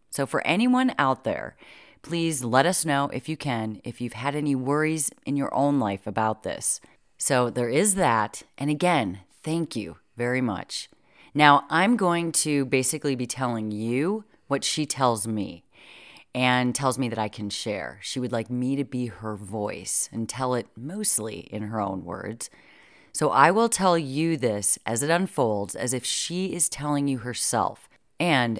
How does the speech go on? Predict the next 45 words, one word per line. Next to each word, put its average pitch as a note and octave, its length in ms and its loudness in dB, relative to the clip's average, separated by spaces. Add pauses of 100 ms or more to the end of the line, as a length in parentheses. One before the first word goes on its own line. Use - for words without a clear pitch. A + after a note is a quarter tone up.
as A2 160 -2
she A2+ 240 -4
divulges G#2+ 960 -2
more A#2+ 400 -2
to - 240 -8
me. F#2+ 280 -10 (380)
Does - 60 -8
that B2 160 0
sound D3 240 4
good? F#3 340 6 (300)
Okay. C#3 460 2 (100)
Now, B2+ 340 6 (580)
when D#3 160 2
this B3+ 220 8
woman G#3 360 2
came D3+ 340 0
to C#3+ 140 0
me, A2 280 -2 (220)
and B2+ 140 -4
by C#3+ 140 6
the C3 100 2
way, A#2+ 160 2
if A#2 160 -4
you E3+ 60 -4
didn't F3 280 2
know, B2+ 280 2 (360)
I C#3+ 60 -2
never E3 400 2
use D3+ 400 0
real C3 280 2
names G#2 440 -6
unless G#3 320 4
someone G3 400 4
wants C3 400 4
me G2 140 -2
to, G#2 220 -4
but G#2+ 200 -6
typically C#3 600 -2 (400)
this B2+ 140 -8
isn't A#2 280 -2
the G2 60 -4
case A#2+ 380 0
because C3+ 260 -2
everything C#3+ 540 2
I A#2+ 320 4